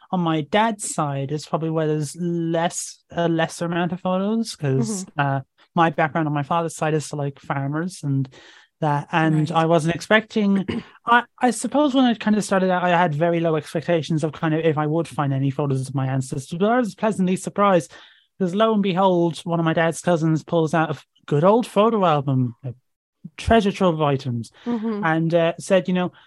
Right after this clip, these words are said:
Speaker 1: "This is my grandmother." And I had to do a double take 'cause this is the first I'd ever heard of any sort of photo even existing.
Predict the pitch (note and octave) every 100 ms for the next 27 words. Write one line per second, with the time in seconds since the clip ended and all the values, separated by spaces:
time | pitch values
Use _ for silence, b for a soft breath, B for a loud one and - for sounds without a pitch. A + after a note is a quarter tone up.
0 | b _ C#4+ C#4 B3+ G#3+ A3 G#3 G3+ F#3+
1 | D#3 C3+ C3 - _ - F#3+ F3 F3+ G#3
2 | G#3+ F#3+ G#3 E3 F3 D3+ F3+ D#3+ C#3+ D3+
3 | C3+ D3+ A3+ G3+ E3+ D3+ - G#3+ F3+ -
4 | F3 D3+ C#3+ C#3 D#3 D3 C#3 D3 C#3 C3+
5 | - D#3+ C3+ C3 D#3 C#3+ C#3+ C#3+ B2+ B2
6 | A2+ B2+ A#3 - - C3 G#2 A2+